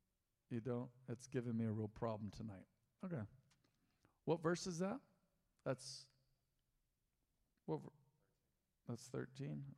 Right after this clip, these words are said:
Okay, I'm gonna have to read from my Bible here. "So when a light wind began blowing from the south,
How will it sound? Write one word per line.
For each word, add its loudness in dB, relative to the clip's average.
Okay, -4
I'm 2
gonna 4
have -2
to -6
read 0
from -6
my -6
Bible -12
here. -6
"So 12
when 12
a 12
light 12
wind 12
began 12
blowing 12
from 10
the 12
south, 12